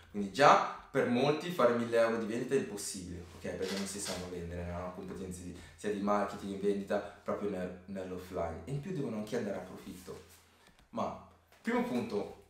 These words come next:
una persona che lavora ad ore, quanto pensi possa prendere?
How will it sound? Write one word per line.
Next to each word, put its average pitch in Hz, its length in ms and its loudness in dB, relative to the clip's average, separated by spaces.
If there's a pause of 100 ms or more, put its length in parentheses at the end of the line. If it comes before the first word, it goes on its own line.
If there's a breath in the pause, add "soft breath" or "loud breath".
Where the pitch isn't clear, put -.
(100)
una 247 180 6
persona 175 380 2
che 113 240 -2
lavora 113 640 4
ad 104 180 -8
ore, 101 520 -2 (200)
quanto 123 300 -4
pensi 131 300 -2
possa 127 260 -4
prendere? 113 500 -4